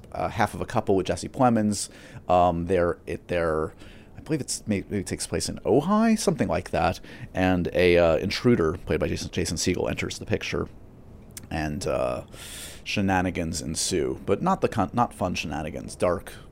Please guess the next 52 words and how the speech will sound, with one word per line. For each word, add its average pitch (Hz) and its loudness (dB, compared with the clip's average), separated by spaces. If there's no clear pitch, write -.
twisty, - -4
scary 80 -2
shenanigans. 71 -8
Uh, 82 0
well 127 12
worth 117 10
your 98 6
time 82 -2
though. 69 -2
Check - 0
out 95 6
Windfall. 87 0
It's - -6
on 104 2
Netflix 95 -2
right 87 0
now. 78 -6
Also 185 4
on 113 6
Netflix - 4
is, 123 6
of 117 0
course, 214 6
Emily 123 4
in 107 4
Paris, 120 6
two 185 4
seasons 127 4
worth 107 4
on 117 4
Netflix. - -2
Um, 95 6
I 92 0
think 98 -4
it's - -6
been 98 -2
seen 98 0
by, 92 4
like, 87 0
a 67 -8
hundred 101 -4
gajillion 92 0
people 110 -4
by 92 -2
now. 92 -2
Two 120 -2
more 107 0
seasons 98 -2
are 82 -2
on 85 -2
the 82 -2
way. 95 4